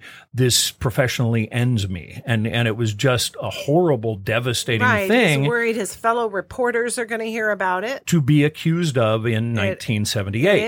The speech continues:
Speaker 2: is. So Les is so devastated, he doesn't know what to do. And Mister Carlson and Andy are trying to console him, and he just wants to be alone for a while. He want,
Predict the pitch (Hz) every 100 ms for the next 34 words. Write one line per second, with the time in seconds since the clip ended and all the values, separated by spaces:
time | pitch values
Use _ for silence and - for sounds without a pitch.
0 | 240 151 - - - _ 262 254 285 302
1 | 254 - 277 254 185 220 240 233 226 196
2 | 180 196 226 233 220 190 196 190 190 180
3 | 185 185 185 - 208 190 185 180 - -
4 | - _ 254 285 311 - 285 254 247 -
5 | 254 240 226 226 226 220 220 - 240 226
6 | 220 233 208 - 214 214 220 214 285 330
7 | 311 320 294 - 254 247 220 202 180 170
8 | - 175 170 160 82 - 165 214 196 202